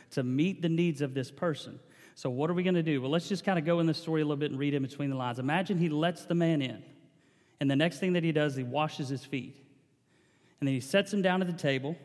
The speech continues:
puts a plate in front of him, puts the silverware, if they used it at that time, gets him a glass of water. Now, here's where we get into prayer. Many of us wouldn't even make it to this point. But this guy's saying, "You know what?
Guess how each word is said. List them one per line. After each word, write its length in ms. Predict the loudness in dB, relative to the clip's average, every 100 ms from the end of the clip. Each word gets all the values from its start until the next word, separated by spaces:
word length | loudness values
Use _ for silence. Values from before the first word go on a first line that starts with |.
| -20 -20 _ _ -20 _ -4
puts 180 | -4 -4
a 40 |
plate 400 | -6 0 2 2
in 80 | -2
front 300 | -2 -2 -2
of 100 | -2
him, 140 | -4 -6 -18 -20 _ _ _ _ _ _ _ _
puts 180 | -6 -4
the 80 | -8
silverware, 520 | -2 0 2 0 0
if 100 | 0
they 80 | 0
used 280 | 0 -2 -2
it 60 |
at 80 | -2
that 160 | -2 -4
time, 340 | -4 -2 -4 -6 -20 -2
gets 180 | -2 2
him 60 | 0
a 60 |
glass 320 | 2 2 2
of 120 | -2 -2
water. 360 | -2 -2 -6 -14 -20 _ -6
Now, 120 | -4
here's 360 | -2 0 0 -2
where 120 | -2
we 100 | 0
get 160 | 2
into 160 | 2 -2
prayer. 400 | -4 -6 -6 -8 -20 -20 _ _ _ _ _ _ _ _ _ _ _ _ _
Many 220 | 4 6
of 80 | 4
us 140 | 2 0
wouldn't 180 | 2
even 120 | 2 4
make 180 | 2
it 60 | 0
to 60 | -2
this 200 | -4 -4
point. 340 | -10 -12 -14 -20 _ _ _ _ _ _ _ _ _ _ _ -20 -8
But 80 | 2
this 140 | 2
guy's 240 | 4 2 2
saying, 180 | 4 4
"You 60 |
know 120 | 4
what? 500 | 4 2 -2 -12 -20